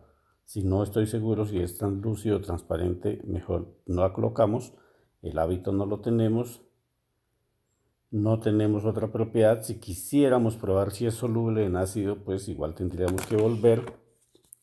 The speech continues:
con la muestra y adicionar algo de ácido y darnos cuenta que no hizo ningún tipo de efervescencia.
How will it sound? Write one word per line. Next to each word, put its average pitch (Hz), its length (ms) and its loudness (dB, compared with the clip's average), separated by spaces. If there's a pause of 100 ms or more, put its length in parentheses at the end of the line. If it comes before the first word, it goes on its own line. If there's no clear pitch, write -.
(260)
con 113 100 -2
la 117 80 2
muestra 120 560 0 (2000)
y 160 360 4 (640)
adicionar 113 760 0 (500)
algo 95 300 2
de 107 140 8
ácido 113 500 2
y 113 100 2
darnos 101 360 2
cuenta 95 340 -2
que 85 120 -4
no 85 180 0
hizo 85 220 -4
ningún 85 340 -2
tipo - 320 -4
de 82 80 2
efervescencia. 95 720 -4